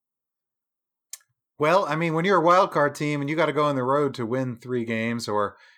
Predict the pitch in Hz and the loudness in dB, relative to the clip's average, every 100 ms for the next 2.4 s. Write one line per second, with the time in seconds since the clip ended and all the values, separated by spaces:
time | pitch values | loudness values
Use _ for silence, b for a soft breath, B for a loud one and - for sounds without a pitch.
0 | b 120 123 120 120 110 107 107 104 127 | b -8 -4 -2 0 2 2 0 -2 -6
1 | - 104 104 110 123 113 104 104 101 104 | -10 -10 -6 -2 -2 -4 -6 -4 -4 -6
2 | 95 98 95 92 | -6 -6 -6 -8